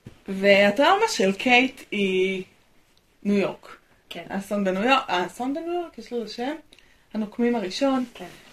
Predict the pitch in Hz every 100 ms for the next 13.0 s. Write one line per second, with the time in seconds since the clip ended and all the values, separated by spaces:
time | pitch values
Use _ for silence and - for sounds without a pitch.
0 | - 226 233 226 - _ _ _ _ -
1 | 214 220 247 262 226 226 262 262 294 247
2 | 233 208 208 262 254 240 - - 190 220
3 | 196 - - - - - 330 392 - 214
4 | - - - - - 214 _ 202 208 202
5 | 202 202 208 208 - _ _ - 220 202
6 | 196 196 196 196 196 185 190 196 180 185
7 | 190 185 202 254 254 226 196 185 214 262
8 | 262 262 277 - - 190 208 202 190 -
9 | 175 - _ _ _ _ - 202 - 208
10 | 233 240 185 185 190 196 - 170 - 294
11 | 294 - 190 220 349 359 311 - 214 208
12 | - 190 190 254 269 - 180 - 240